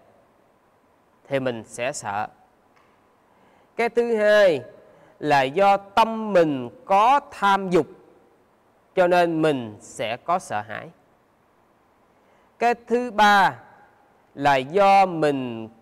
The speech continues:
còn có tà kiến cho nên là mình sẽ có sợ hãi. Do đó đó, à, để giải quyết thì, à, chúng ta cũng giải quyết ba món này.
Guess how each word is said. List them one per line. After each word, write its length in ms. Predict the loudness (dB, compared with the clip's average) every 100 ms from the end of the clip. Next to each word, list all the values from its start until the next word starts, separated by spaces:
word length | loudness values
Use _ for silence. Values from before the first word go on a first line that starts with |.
| _
còn 580 | 0 4 4 2 -4 -10
có 460 | -2 0 0 0 -4 -12 _ _ _ _ _ _ _ _ _ _
tà 360 | 0 2 4 0 0
kiến 360 | -2 -2 -4 -14 _ _ _ _ _ _ _ _ -2
cho 120 | 0
nên 420 | 4 4 2 -4 -14
là 200 | -6 -4
mình 420 | -4 -4 -4 -6 -14
sẽ 400 | -16 -10 -8 -8
có 200 | -6 -8
sợ 220 | -6 -8
hãi. 300 | -8 -10 -12 -16 _ _ _ _ _ _ _ _ -20 -20 _ _ _ _ _ _ _ _ _ _ _ _ _ _ _ -2
Do 180 | 2
đó 240 | 4 6 4
đó, 120 | 0 -6 -16 -20 _ _ _ _
à, 220 | -4 -2
để 200 | 0 0
giải 240 | 0 0 0
quyết 580 | 0 -2 -2 -10 _ -4
thì, 400 | 0 0 -2 -2
à, 180 | -2
chúng 320 | -2 -4 -4 -2
ta 400 | 0 2 2 0
cũng 480 | -4 -8 -8 -6
giải 160 | -2 -2
quyết 520 | 0 2 0 -4 -8
ba 400 | 0 4 4 4
món 300 | 0 -2 -2
này. 140 | -8